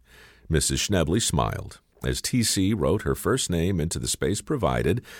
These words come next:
and a few weeks later, the tiny desert community in the middle of nowhere had its very own post office, named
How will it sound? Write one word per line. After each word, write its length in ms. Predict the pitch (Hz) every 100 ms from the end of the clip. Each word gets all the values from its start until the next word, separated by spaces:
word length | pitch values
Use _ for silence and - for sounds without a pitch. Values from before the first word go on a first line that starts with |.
| - - - -
and 120 | 95
a 40 | 92
few 160 | 101
weeks 280 | 87 82 -
later, 360 | 110 95 - - _ _ -
the 80 |
tiny 560 | 90 - 95 85 107 139 -
desert 420 | 78 69 90 -
community 640 | - 139 92 71 71 104 -
in 100 | 80
the 80 | 78
middle 200 | 110 170
of 120 | 151
nowhere 540 | 151 160 98 62 52 - _ _ -
had 220 | 92 82
its 160 | 76
very 340 | - 67 78 90
own 140 | 127
post 320 | - 180 -
office, 480 | 98 76 - - - _ - -
named 520 | 80 127 139 80 143